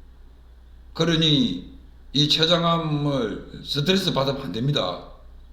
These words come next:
모든 병은 스트레스에서 옵니다. 그래서 스트레스를 받는 사람은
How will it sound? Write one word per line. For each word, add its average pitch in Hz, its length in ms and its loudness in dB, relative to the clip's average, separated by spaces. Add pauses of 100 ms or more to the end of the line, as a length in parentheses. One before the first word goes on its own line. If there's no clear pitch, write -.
(1500)
모든 226 1600 6 (320)
병은 151 400 4
스트레스에서 165 880 2
옵니다. 104 500 -8 (3750)
그래서 170 240 4
스트레스를 147 1040 2 (480)
받는 120 260 2
사람은 143 760 2